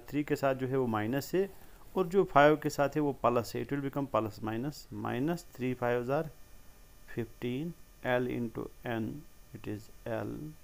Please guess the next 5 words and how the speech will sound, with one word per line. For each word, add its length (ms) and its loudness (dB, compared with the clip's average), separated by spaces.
N, 200 -8
ठीक 220 -2
है। 100 2
देखिए 420 8
<clears throat> 380 8